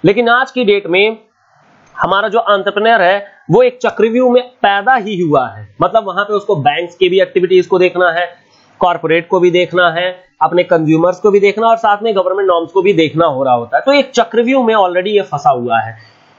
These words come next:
Government यहां पर कर क्या सकती है कि जो government ने अभी फिलहाल में आत्मनिर्भर भारत में focus किया है अपने land, labor, liquidity और लॉ को लेकर के,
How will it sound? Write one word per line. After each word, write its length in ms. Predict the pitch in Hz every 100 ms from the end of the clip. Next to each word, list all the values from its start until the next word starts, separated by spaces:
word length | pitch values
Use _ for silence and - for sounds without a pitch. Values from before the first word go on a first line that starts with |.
| _ -
Government 420 | 147 233 285 320
यहां 240 | 285 220 233
पर 120 | 233
कर 200 | - 226
क्या 160 | - 202
सकती 320 | 190 - 185
है 160 | 202
कि 160 | 214 -
जो 120 | 202
government 340 | 185 147 208 208
ने 60 |
अभी 120 | 196
फिलहाल 480 | 202 165 151 170 190
में 320 | 202 208 202 - _ _
आत्मनिर्भर 640 | 185 202 196 190 170 180 220
भारत 320 | - 180 196
में 100 | 196
focus 420 | - 170 170 226 214
किया 180 | 185 165
है 120 | 170
अपने 280 | 175 175 156
land, 460 | 139 170 190 185
labor, 300 | 156 165 180
liquidity 460 | 160 156 165 151 185
और 160 | 160
लॉ 280 | 131 143 196
को 140 | 196 151
लेकर 400 | 147 196 190 143
के, 240 | 156 180